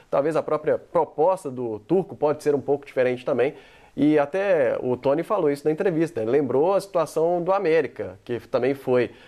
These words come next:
ali Brasileiro e Libertadores, como foram dois jogos distintos também, porque são competições diferentes.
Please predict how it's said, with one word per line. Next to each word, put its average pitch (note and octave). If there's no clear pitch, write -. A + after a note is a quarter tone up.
ali C3
Brasileiro C3+
e G3
Libertadores, D#3
como C#3+
foram E3+
dois F#3+
jogos D#3
distintos E3+
também, C#3
porque D#3
são D#3
competições D3
diferentes. A2+